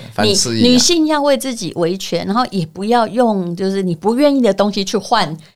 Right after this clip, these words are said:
Speaker 2: 你要的东西。
Speaker 1: 好，最近啊，
Speaker 2: 嗯。
Speaker 1: 尤其演艺圈，男女的关系发生巨大转变。
Speaker 2: 真的吗？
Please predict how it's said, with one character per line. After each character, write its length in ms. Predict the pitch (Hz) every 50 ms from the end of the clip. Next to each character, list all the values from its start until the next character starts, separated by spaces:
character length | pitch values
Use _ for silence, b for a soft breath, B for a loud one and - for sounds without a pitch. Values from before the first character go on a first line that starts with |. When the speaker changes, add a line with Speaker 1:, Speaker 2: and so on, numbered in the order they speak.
| _ _ _ -
Speaker 2:
你 140 | 170 165
要 180 | 185 226 226 214
的 100 | 160 151
东 140 | - 160 156
西。 60 | 160
Speaker 1:
好， 140 | 196 196 190 - - - -
最 180 | - 180 160 135
近 280 | - - 147 123 101 90
啊， 80 | - - -
Speaker 2:
嗯。 60 | -
Speaker 1:
尤 160 | - 117 131
其 240 | 139 - - 98 95
演 140 | 92 92 92
艺 140 | 107 117 110
圈， 300 | 107 - 110 98 110 - - _ -
男 440 | 127 123 123 135 165 185 185 190
女 160 | 196 147 120 107
的 140 | 120 139
关 180 | 139 156 156 156 196 208
系 400 | - - - 170 165 185 185 - - - - -
发 180 | - 160 170
生 260 | 175 170 175 165 156
巨 280 | - - - 247 196 123
大 240 | - - 156 117 104
转 220 | 113 117 92 - -
变。 160 | - - 202
Speaker 2:
真 80 | 196
的 80 | 196 190
吗？ 260 | 175 160 160 185 175